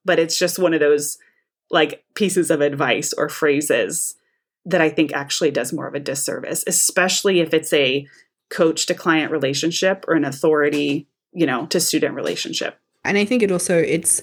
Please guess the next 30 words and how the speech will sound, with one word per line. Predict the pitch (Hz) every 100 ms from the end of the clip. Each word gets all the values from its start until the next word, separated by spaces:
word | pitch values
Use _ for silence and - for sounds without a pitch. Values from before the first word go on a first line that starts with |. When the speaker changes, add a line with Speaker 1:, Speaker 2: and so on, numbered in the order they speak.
| -
Speaker 2:
one | 175 190
of | 190
those | 180 175
things | 180 170
that, | 160 135
fine, | - - - 165 156 160 269 277 -
I've | 175
decided | 170 165 165 170
to | 165
give | 165 160
myself | 170 156 160 143
grace | - 208 202 165 - -
in | 170 156
this | 151
particular | - 151 156 147 139
space. | - 247 180 156 160 - -
Do | 185 202
I | 202
know | 196 175
why | 160 147 160 170 165 165
I | 117 156
need | 160 156 143
that | - 73
grace? | - - - - - - - - _ _ _ -
Speaker 1:
Yeah, | 220 339 247
and | 202
just, | 202 202 -
like, | 226 196 180
standing | - - 202 214 226 208 208 185
in | 180 180 170 160 156 156 156